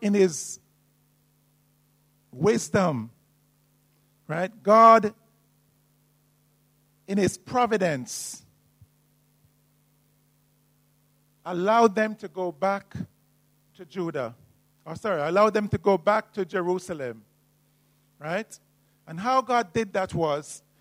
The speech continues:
he allowed Persia, another nation, to come and conquer Babylon, right? Persia came and conquered Babylon, right? And the king of Persia at the time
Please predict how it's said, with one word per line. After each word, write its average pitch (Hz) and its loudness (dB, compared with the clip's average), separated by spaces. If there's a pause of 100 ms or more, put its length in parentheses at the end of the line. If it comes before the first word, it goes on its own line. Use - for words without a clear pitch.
(160)
he 214 4
allowed 226 6 (340)
Persia, 226 -4 (160)
another 202 -2
nation, 196 -2 (380)
to 190 -4
come 240 2
and 175 -2
conquer 247 2 (720)
Babylon, 202 -8 (1200)
right? 190 -8 (240)
Persia 240 -8
came 240 -8
and 185 -10
conquered 226 -6
Babylon, 214 -2 (1160)
right? 180 -10 (120)
And 196 -12
the 175 -10
king 269 -12
of 262 -4
Persia 240 -2
at - -10
the 202 -4
time 185 2